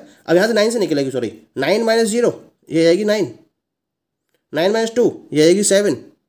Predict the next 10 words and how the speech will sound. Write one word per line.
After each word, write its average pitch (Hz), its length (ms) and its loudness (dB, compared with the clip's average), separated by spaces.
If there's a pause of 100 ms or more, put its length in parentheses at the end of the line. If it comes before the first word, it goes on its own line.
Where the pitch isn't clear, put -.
(3000)
ठीक 185 100 -6
है, 254 180 -8 (420)
सेवन 196 240 2
माइनस 233 240 0
टू, 226 140 2 (380)
ये 165 180 2
आएगी 202 200 2
equal 190 240 -2
to 220 80 -2
five, 214 280 0